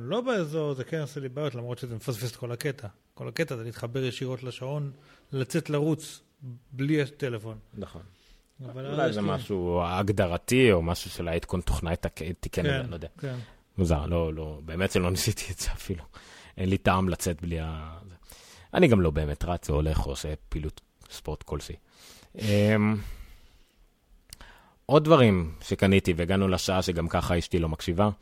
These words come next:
Speaker 2: אה, שקעים חכמים, היה איזה מבצע כזה באמזון צרפת, זה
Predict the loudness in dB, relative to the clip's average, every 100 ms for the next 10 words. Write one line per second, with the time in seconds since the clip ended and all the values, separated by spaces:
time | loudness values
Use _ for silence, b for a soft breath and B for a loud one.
0 | b b b b -2 2 6 6 6 B
1 | B B B B -20 _ -20 B B B
2 | B B 0 8 10 10 8 8 6 6
3 | 2 0 4 6 6 4 4 6 6 6
4 | 4 2 2 2 0 -4 0 4 4 4
5 | -8 b b b b -4 0